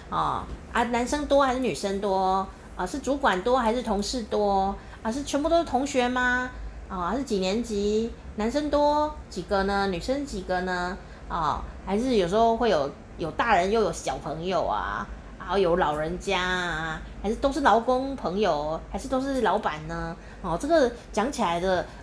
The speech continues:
呃，内容哦，虽然都一样，可是我表达的方法会完全不同哦。举的例子，甚至用字遣词都会不一样哦。所以啊，不管是怎么样哦，有三个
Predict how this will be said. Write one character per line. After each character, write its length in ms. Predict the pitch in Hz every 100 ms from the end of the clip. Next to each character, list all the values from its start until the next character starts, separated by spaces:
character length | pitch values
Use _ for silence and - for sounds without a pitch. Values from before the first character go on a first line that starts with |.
| -
呃， 500 | 101 69 64 - -
内 160 | 294 254
容 280 | 190 180 190
哦， 140 | 180
虽 180 | - 339
然 160 | 330
都 140 | 285 294
一 220 | 240 233
样， 200 | 320 202 160
可 80 | 185
是 140 | 277
我 100 | 190
表 160 | 165 143
达 160 | 143 165
的 80 | 196
方 160 | 254
法 220 | 262 185 156
会 160 | 226
完 180 | 196 175
全 180 | 185 165
不 100 | 180
同 180 | 165 - -
哦。 180 | 80 80 - - -
举 140 | - 165
的 140 | 190
例 200 | 269 247
子， 280 | 190 175 - - - - - - - - -
甚 160 | 349 311
至 160 | 330
用 180 | 311 294
字 200 | - 277
遣 260 | - 156 151
词 360 | - 151 156 160
都 140 | 220
会 140 | 220 208
不 180 | 208
一 200 | 202 180
样 220 | 170 175 160
哦。 220 | 156 151 151 - - -
所 120 | - 339
以 140 | 294
啊， 260 | 202 196 208
不 80 | 269
管 160 | 240 180
是 80 |
怎 100 | 202
么 80 | 156
样 240 | 180 180 165
哦， 240 | 147 131 - -
有 240 | - 110 147
三 380 | - 285 330
个 260 | 269 160